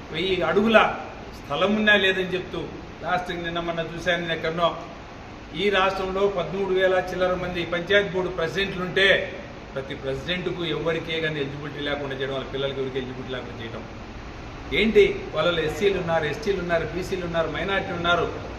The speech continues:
పేదలు ఉన్నారు ప్రెసిడెంట్లలో. మీకు అందరినీ ఒకటే గాట కట్టేసి వాళ్ళకి ఇస్తున్నది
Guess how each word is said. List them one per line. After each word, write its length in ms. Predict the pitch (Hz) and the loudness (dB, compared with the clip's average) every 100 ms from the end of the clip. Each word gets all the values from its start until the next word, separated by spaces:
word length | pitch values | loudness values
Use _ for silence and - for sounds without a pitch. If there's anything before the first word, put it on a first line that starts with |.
| - | 2
పేదలు 360 | 185 220 226 208 | 4 6 6 4
ఉన్నారు 240 | 202 196 185 | 4 2 2
ప్రెసిడెంట్లలో. 600 | 170 156 185 175 180 175 139 - - - - - - - | 0 -2 -2 0 2 2 0 -4 -8 -8 -8 -10 -8 -6
మీకు 160 | 151 135 | -4 -4
అందరినీ 300 | 131 180 214 202 | 0 2 4 2
ఒకటే 220 | 185 202 196 | 4 4 6
గాట 140 | 180 180 | 4 2
కట్టేసి 380 | 160 170 170 147 - - 147 | 0 0 -2 -2 -6 -6 2
వాళ్ళకి 280 | 170 170 - | 2 2 -2
ఇస్తున్నది 420 | - 190 190 175 | -4 -4 -2 -2